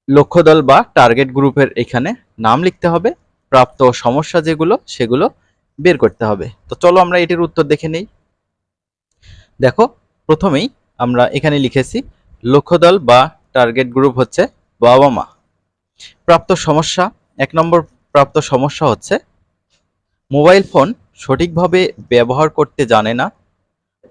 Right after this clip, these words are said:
দুই নম্বর প্রাপ্ত সমস্যা হচ্ছে বাবা কাজে যাওয়ার সময় প্রয়োজনীয় জিনিসপত্র নেওয়ার কথা ভুলে যায়। তিন নম্বর প্রাপ্ত সমস্যা হচ্ছে আত্মীয়দের বাসায় বেড়াতে গেলে মায়ের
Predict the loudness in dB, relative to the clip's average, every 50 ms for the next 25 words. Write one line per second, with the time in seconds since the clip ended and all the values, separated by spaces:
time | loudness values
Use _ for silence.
0 | _ _ -2 -2 0 -2 -2 -2 -2 0 2 2 2 2 0 -4 -6 -4 -4 -4
1 | -4 -4 -4 -4 -4 -4 -4 -4 -6 -8 -10 -10 -10 -12 _ _ _ _ _ _
2 | _ _ _ 0 0 2 4 4 4 4 2 0 0 0 0 0 0 -2 0 2
3 | 2 0 0 -2 -6 -8 -4 -4 -4 -4 -4 -4 -2 0 0 0 0 -2 -4 -6
4 | -4 -6 -6 -8 -6 -6 -6 -6 -6 -4 -4 -4 -4 -4 _ -4 -2 0 0 -2
5 | -4 -6 -4 0 2 2 2 2 2 0 -2 -4 -2 -2 -4 -4 -4 -8 -16 -20
6 | _ _ _ _ _ _ _ -4 -2 0 2 2 0 0 -2 -4 -4 -8 _ _
7 | _ _ _ _ _ _ _ _ _ _ _ _ _ -8 -4 -2 -2 0 0 0
8 | 0 2 2 0 2 0 -2 -6 -6 -6 -6 -6 -6 -8 -6 -6 -6 -6 -6 -6
9 | -8 -8 -8 -8 -8 _ _ _ _ _ _ _ _ -6 -4 -4 -4 -6 _ _
10 | -2 0 2 2 2 2 0 -2 -2 -4 -6 -10 -14 -20 -20 _ _ -10 -4 0
11 | 0 0 0 -4 -2 0 0 0 0 0 0 2 2 2 2 0 -4 -6 -4 -4
12 | -4 -4 -4 -6 -6 -8 _ _ _ _ _ _ _ _ _ _ -4 -2 0 2
13 | 2 2 0 -2